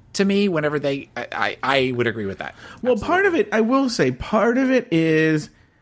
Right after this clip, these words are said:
Speaker 2: shitty songwriting, I feel.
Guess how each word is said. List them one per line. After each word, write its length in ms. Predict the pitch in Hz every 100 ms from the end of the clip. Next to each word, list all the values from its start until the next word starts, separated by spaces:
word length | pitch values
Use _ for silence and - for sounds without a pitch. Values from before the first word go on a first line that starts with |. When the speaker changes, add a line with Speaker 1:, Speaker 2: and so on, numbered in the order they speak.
| _ -
Speaker 2:
shitty 720 | - - 180 170 165 160 -
songwriting, 760 | - 127 135 143 160 196 254 - _ _ _ _ _ _ _ 139 -
I 140 | 151
feel. 520 | 151 180 185 214 214